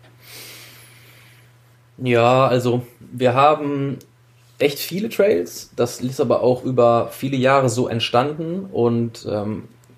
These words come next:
ja, ich glaube, wir fahren immer oder versuchen immer zweigleisig zu fahren, indem wir alte Trails instand halten und, ähm, manchmal auch einfach vielleicht ein bisschen, bisschen,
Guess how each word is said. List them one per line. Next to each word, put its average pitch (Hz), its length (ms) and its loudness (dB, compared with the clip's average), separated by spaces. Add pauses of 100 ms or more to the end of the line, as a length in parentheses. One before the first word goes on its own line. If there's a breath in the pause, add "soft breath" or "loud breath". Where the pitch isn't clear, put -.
ja, 104 120 -12
ich 123 100 -6
glaube, 135 220 2
wir 123 80 4
fahren 135 280 0
immer 123 180 2
oder 110 120 -6
versuchen 143 340 -4
immer 123 200 2
zweigleisig 123 540 2
zu 117 100 -4
fahren, 123 260 2
indem 120 240 0
wir 113 180 0
alte 127 240 2
Trails 120 520 2
instand 135 540 0
halten 165 480 0 (600 loud breath)
und, 113 600 0
ähm, 101 440 -2 (140)
manchmal - 320 -6
auch - 40 -4
einfach 131 220 0
vielleicht 123 300 2
ein 120 80 0
bisschen, 113 480 -2 (340 soft breath)
bisschen, 117 360 -6